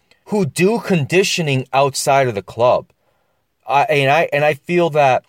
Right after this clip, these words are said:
judo and its focus should be on learning judo, because when you have specific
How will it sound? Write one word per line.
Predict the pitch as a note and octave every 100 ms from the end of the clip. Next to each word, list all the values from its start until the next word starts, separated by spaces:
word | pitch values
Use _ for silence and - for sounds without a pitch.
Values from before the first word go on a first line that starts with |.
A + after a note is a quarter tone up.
| _ _ _ _ _ -
judo | - D3 F3+ E3 C#3+ C3 E3+ _ _ _ _ _ _ _ _ _ _ _
and | D3+ C#3
its | C3 -
focus | - E3 E3+ - C3
should | - D3 B2+ -
be | E3 F3 D#3+
on | C#3 C3+ B2
learning | C3+ C#3 C3+ A#2
judo, | G2+ B2 C#3+ G2 B1+ - _ _ _ _ _ _
because | D#3 C#3+ D#3+ D3 C3+ - - _ _ _ _ _
when | C#3+ C#3 D3
you | D#3 G3+
have | E3+ E3+ D#3+ C3+ -
specific | - - C#3 - E3 D#3+ C#3